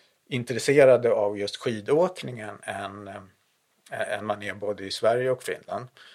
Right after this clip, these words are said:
vid den här tiden. Fast liksom rent klimatmässigt hade man ju kunnat, lika bra kunnat vara det i Sverige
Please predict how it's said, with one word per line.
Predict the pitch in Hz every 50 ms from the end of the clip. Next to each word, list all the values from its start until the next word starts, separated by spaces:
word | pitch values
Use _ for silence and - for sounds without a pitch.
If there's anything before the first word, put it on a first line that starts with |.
| - _ _ _
vid | _ 117 107
den | 101 101
här | 98 98
tiden. | 98 - - - 85 92 107 120 117 _
Fast | - 110 101 104 - - - -
liksom | 131 107 - 110 101 92 90 87 104 113 - - - _ _ _ _ _
rent | - 113 107 101 98 101 _ - - _ _ _ _ _
klimatmässigt | - - 123 117 110 104 98 - 117 120 131 - - 123 -
hade | 127 117 104 107
man | 107 95
ju | 98
kunnat, | 104 - 104 95 95 95 - - - _ -
lika | 120 104 - - 101
bra | 98 98 95
kunnat | - 95 95 101 104
vara | 98 98
det | 90 95
i | 98
Sverige | - - 113 104 95 90 101 98 87